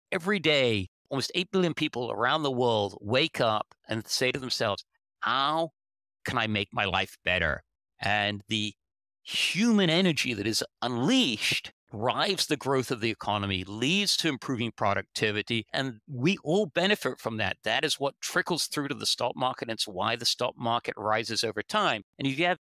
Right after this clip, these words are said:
any doubt about that, just think back to twenty twenty and the pandemic. Faced with this economic shutdown, faced with this virus that we knew very little about, somehow people managed to go on.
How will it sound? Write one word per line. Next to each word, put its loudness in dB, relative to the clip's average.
any 0
doubt 0
about -2
that, -2
just 0
think -2
back -2
to -4
twenty -4
twenty -2
and 0
the -2
pandemic. -4
Faced 0
with -2
this 0
economic 0
shutdown, 0
faced 0
with -4
this 0
virus 0
that -8
we -2
knew -4
very 2
little 2
about, 0
somehow 2
people -2
managed 0
to 0
go 2
on. 2